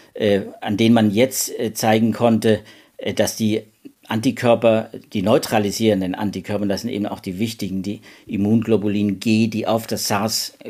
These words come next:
cov zwei gerichtet sind, dass die also, äh, bis zu zwölf Monaten mindestens halten können nach einer Infektion. Jetzt, wie gesagt, wir haben den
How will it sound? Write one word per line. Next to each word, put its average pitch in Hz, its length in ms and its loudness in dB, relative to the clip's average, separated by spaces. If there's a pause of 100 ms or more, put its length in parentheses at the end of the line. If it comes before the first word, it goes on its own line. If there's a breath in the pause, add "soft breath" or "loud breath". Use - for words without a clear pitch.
cov - 260 -6
zwei 107 540 -2
gerichtet 110 500 -2
sind, 104 300 -2
dass 98 160 -4
die 107 220 0 (200 loud breath)
also, 98 320 0 (600 loud breath)
äh, 104 280 -2 (140)
bis 147 180 0
zu 113 140 -6
zwölf 131 500 2
Monaten 110 560 2 (140 loud breath)
mindestens 127 580 4
halten 117 320 0
können 104 300 0
nach 120 260 -2
einer 110 300 0
Infektion. 113 920 4
Jetzt, 165 360 -8
wie 110 100 -8
gesagt, 113 380 -4
wir 95 80 -4
haben 101 100 -2
den 98 240 -4